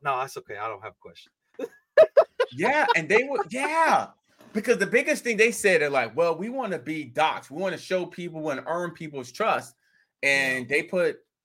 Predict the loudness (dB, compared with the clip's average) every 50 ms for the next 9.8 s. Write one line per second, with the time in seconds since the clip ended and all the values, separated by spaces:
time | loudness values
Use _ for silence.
0 | _ _ -16 -10 0 2 2 2 2 0 -2 -2 -2 -2 -2 0 2 0 -2 2
1 | 4 6 6 6 6 6 2 0 2 4 4 6 6 4 2 0 0 2 2 2
2 | 2 2 -2 -2 -2 -4 -4 2 6 6 6 6 6 0 -2 -2 -4 -4 -4 -4
3 | -4 0 0 0 0 0 -4 -2 0 2 2 2 2 0 0 -2 -6 _ _ _
4 | _ _ -20 -18 0 2 2 2 2 0 0 2 2 2 2 0 0 0 0 0
5 | -2 -6 -8 -8 -6 -4 -4 -6 -8 -10 _ _ _ _ _ _ -6 0 0 0
6 | 0 0 -6 -10 -8 -2 2 2 2 2 2 -2 -6 -2 0 0 2 2 2 2
7 | 0 -2 -2 0 2 2 0 0 2 2 4 4 4 2 2 4 6 6 6 4
8 | 2 -2 -8 -8 -6 -6 -6 -6 -6 -8 -8 -10 _ -8 -6 -6 -6 -6 -6 -8
9 | -8 -8 -8 -8 -8 -8 -8 -4 0 0 2 2 2 0 -2 -4